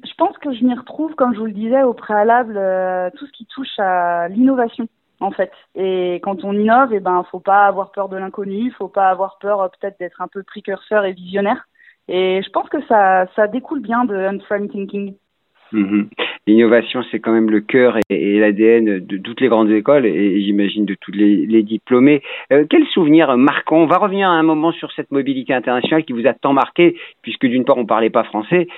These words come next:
Speaker 2: mais ensuite, j'imagine que vous avez fait des rencontres passionnantes. Quel souvenir, euh, marquant de votre mobilité internationale vous retenez ?
Speaker 1: Alors moi, j'ai, euh, décidé d'aller à l'université de Manille, aux Philippines.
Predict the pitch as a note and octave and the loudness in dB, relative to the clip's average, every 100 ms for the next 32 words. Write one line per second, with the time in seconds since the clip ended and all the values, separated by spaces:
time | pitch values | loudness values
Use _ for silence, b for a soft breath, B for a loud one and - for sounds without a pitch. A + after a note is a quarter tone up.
0 | B - G#2+ - C3+ A#2+ A2+ B2+ G#2+ G#2+ | B -6 -2 0 2 4 4 2 2 2
1 | G#2+ A#2 G#2+ G#2 - A#2 A2 G#2 - G2+ | 2 2 4 2 0 -2 0 -2 -2 -2
2 | F2 B2 C#3+ - B B - A3+ F3+ A3 | 0 2 2 -2 B B 2 2 0 -4
3 | G#3 A#3 A3+ E3+ D3 C#3+ C#3 D3 - - | -2 2 4 4 4 4 2 0 -4 -2
4 | F#3+ D3+ C3 C3+ C3 B2 C3+ B2+ B2 C3+ | 0 0 0 -2 -2 -2 -2 -4 -2 -2
5 | A#2 A#2 A2+ - C#3+ D#3 B B - A#2 | 0 0 -2 0 2 2 B B -12 -4
6 | A2+ A#2+ A#2 B2 C3 - _ _ _ _ | 0 0 0 -2 -2 -6 _ _ _ _
7 | _ _ b b b b b - F#3 F#3 | _ _ b b b b b -2 0 2
8 | A3 C#4+ B3 G#3+ G3 F#3 F3 F3 F3+ G3+ | 2 0 0 -2 0 0 0 0 -4 -8
9 | - G#3+ C4 A3 G3 A3 A#3+ G3+ F3+ F#3+ | -10 -6 -4 -2 -2 -4 -4 -4 -4 -2
10 | A3+ A#3+ A3+ A3 A#3 A3+ B3 F3+ F#3 G#3+ | -2 0 -2 -6 -12 -8 -8 -6 0 2
11 | G#3 C4+ G3 - G3+ G3 A3 C4 | 4 2 2 -6 -14 -12 2 2